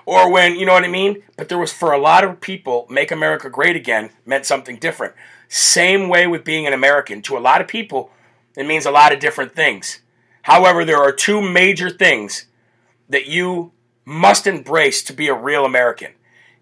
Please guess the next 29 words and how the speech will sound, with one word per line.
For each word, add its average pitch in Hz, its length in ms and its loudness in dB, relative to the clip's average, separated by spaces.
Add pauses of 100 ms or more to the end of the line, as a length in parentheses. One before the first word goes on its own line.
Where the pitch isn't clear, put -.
(100)
And 123 260 -2
that 170 240 6
is 165 120 -6
what 160 180 2
I 151 120 2
see 156 340 -4
us 143 400 -2
losing. 117 500 -10 (720)
And 110 160 -10
that 147 240 6
is 131 380 0 (880)
your 113 160 -8
culture 180 680 0 (680)
and 139 160 2
your 143 120 -2
traditions. 131 800 -6 (880)
Your 123 160 -4
culture 202 760 0 (360)
and 151 200 0
your 151 160 2
traditions. 135 680 -6
If - 180 -12
you 175 140 -6
look 202 260 -2
back 160 300 2
on 123 180 -2 (100)
any 202 440 2 (720)
major 185 640 0
catastrophe, 165 1000 0